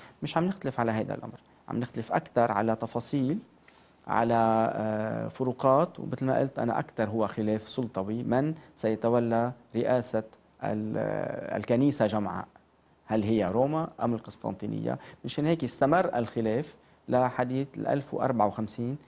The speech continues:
بتاريخ وقت الانشقاق الكبير يلي انفصلت كليا الكنيستين، لأن كان في بوادر قبل، كان في انشقاقات، ولكن ما كانت تشمل كل المذاهب. يعني كان بعد عنا مذاهب أرثوذكسية بالشرق هون بعدها تتبع الغرب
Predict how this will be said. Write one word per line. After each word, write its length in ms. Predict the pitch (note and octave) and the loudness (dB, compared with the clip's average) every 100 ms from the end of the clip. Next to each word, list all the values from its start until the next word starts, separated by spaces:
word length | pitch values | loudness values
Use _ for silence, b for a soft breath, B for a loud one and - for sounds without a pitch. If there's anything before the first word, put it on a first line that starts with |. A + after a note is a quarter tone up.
| b b - | b b -10
بتاريخ 500 | A#2+ B2 B2 B2+ - - | -4 0 0 -2 -6 -4
وقت 240 | A#2+ - | -4 0
الانشقاق 760 | A2 - A2 A2 - A2+ A#2 A2 | 0 0 -2 -4 -4 0 0 0
الكبير 380 | G#2 G#2 G#2+ G#2+ | -2 -4 -2 -2
يلي 160 | G2+ G2+ | -2 -4
انفصلت 460 | - C3+ A#2 A2 | 0 2 2 2
كليا 520 | - C3 C3+ B2+ G#2 - | 2 4 4 2 -2 -2
الكنيستين، 800 | G2+ A2 A2 - G#2 A2 B2 D3+ B B B - | -4 -2 -2 -2 0 2 0 -2 B B B -2
لأن 100 | B2 | 2
كان 200 | E3+ F3+ | 6 6
في 120 | E3 | 6
بوادر 420 | C#3 D3+ C#3+ B2+ | 6 8 8 8
قبل، 240 | A2+ A#2 A2+ | 6 4 0
كان 200 | C#3+ D3 | 0 0
في 220 | - A#2 | 0 -2
انشقاقات، 600 | A#2 A#2+ A#2 C3 C#3+ D3 | -2 -2 0 4 4 6
ولكن 400 | C3+ C#3+ C3+ C3+ | 2 4 2 2
ما 80 | D3 | 2
كانت 400 | D#3 D3 C3+ D#3+ | 4 2 2 0
تشمل 300 | D3+ C#3+ C3 | 0 0 2
كل 280 | F3+ F#3+ | 4 6
المذاهب. 480 | C#3 A2 G#2 G#2 F2+ - _ b b b b b | 6 6 6 4 2 -10 _ b b b b b
يعني 360 | A2 G#2+ A2 G#2+ | 2 2 2 0
كان 300 | C3 C3 B2 | 2 2 4
بعد 220 | B2+ B2 | 2 4
عنا 220 | D3+ B2+ | 4 4
مذاهب 440 | A#2+ A#2+ C3 A2+ - B2+ | 4 6 4 4 2 0
أرثوذكسية 800 | B2 B2+ B2 - C3 G#2+ G#2 - | 2 2 0 -2 0 0 0 -2
بالشرق 480 | A2+ A#2 - C3 - | -4 -2 2 2 4
هون 240 | A#2 A2+ | 2 4
بعدها 420 | A2 B2 A2 G2+ G2 - B B - | 4 4 4 0 -2 -12 B B -8
تتبع 480 | - B2+ A2 G2+ | 0 0 4 4
الغرب 320 | F#2 F#2+ A#2+ | 4 4 4